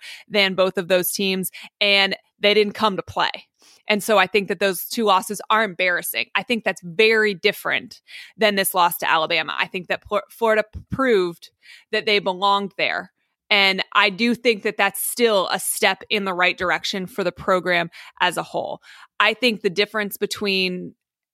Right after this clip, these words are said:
you know, outside of maybe a bajillion stars, um, on defense, but the difference between Alabama and Florida right now is discipline, right?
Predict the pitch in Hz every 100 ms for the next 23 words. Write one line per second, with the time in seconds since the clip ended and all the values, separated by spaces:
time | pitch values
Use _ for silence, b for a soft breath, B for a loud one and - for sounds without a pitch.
0 | _ 208 180 170 - 180 170 - 175 160
1 | 165 - 170 160 175 170 165 156 - 165
2 | 147 156 165 - 202 175 165 - 170 170
3 | 175 170 170 - 175 - B B 240 269
4 | 269 277 262 247 240 214 185 190 196 196
5 | 196 190 - _ 214 190 - 190 180 196
6 | 202 - _ 208 196 214 214 214 b b
7 | _ _ 226 170 180 175 - - - -
8 | _ _ _ _ - 190 180